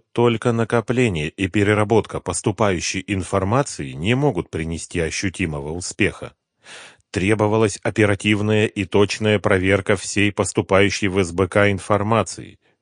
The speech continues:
всех данных, фиксируемых в компьютерах бюро, а согласование различных вопросов иногда затягивалось на несколько недель,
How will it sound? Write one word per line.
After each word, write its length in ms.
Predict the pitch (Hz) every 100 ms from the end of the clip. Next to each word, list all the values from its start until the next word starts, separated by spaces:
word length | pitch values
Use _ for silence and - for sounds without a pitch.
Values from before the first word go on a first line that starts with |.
| _
всех 400 | - - 120 90
данных, 480 | 80 127 107 73 - - - -
фиксируемых 960 | - 104 - - 101 95 87 87 82 -
в 80 |
компьютерах 720 | - 90 80 92 95 80 78 -
бюро, 400 | 90 95 85 - _ _ _ _
а 140 | 92
согласование 880 | 110 101 107 98 107 104 104 101 98
различных 640 | 98 90 95 95 - 95 90
вопросов 640 | 92 98 120 131 82 - _ -
иногда 480 | 95 92 78 95
затягивалось 800 | 92 95 - 92 90 87 98 92
на 100 | 92
несколько 540 | 95 95 - 98 98 95
недель, 480 | 98 98 104 71